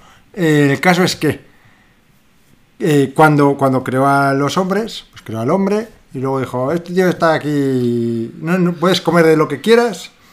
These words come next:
menos del árbol, es, bueno, depende también de la traducción, pero, eh, una de las que he leído, la de los, en concreto la de los testigos de Jehová, que es la Biblia que tenía más a mano, dice que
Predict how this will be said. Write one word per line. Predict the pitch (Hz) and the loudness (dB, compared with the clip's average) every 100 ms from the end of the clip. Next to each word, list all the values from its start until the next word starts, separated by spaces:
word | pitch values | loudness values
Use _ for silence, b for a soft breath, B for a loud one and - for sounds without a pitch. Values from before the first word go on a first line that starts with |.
| b b b - | b b b 0
menos | 165 226 226 220 175 - _ _ 143 | 4 6 6 4 -2 -12 _ _ 0
del | 160 165 | 4 6
árbol, | 196 190 156 165 180 190 214 | 6 6 4 4 4 0 -6
es, | 180 - - | -8 -10 -10
bueno, | 175 170 | -2 0
depende | 131 160 202 | 0 0 0
también | 196 190 196 | 0 0 2
de | |
la | 180 | 0
traducción, | 151 127 120 156 143 110 - _ | 0 -2 -4 -2 -2 -4 -12 _
pero, | 196 156 104 - b b b b - | 0 0 -4 -10 b b b b -18
eh, | 147 - - _ 151 131 - - - | -16 -16 -20 _ -20 -20 -20 -20 -16
una | - 151 143 | -8 -6 -4
de | 131 | -4
las | 120 | -6
que | 123 | -6
he | |
leído, | 117 151 202 233 | -4 -2 -2 -4
la | 147 | -4
de | 123 | -2
los, | 120 117 - | 0 -2 -6
en | 143 | -14
concreto | 110 123 147 143 | -10 -8 -4 -2
la | 127 | 0
de | 117 | -2
los | - | -6
testigos | 113 139 139 | -8 -6 -4
de | 127 | -4
Jehová, | - 123 131 123 | -4 -4 -2 -4
que | 120 | -6
es | |
la | 123 | -6
Biblia | 117 117 | -6 -6
que | 117 | -8
tenía | 117 117 113 | -10 -8 -10
más | 110 | -12
a | 107 | -10
mano, | 127 156 185 - b b b b b b b | -8 -8 -12 -16 b b b b b b b
dice | 139 147 185 175 190 233 - _ | -4 0 2 2 0 0 -10 _
que | 160 147 - | 0 0 0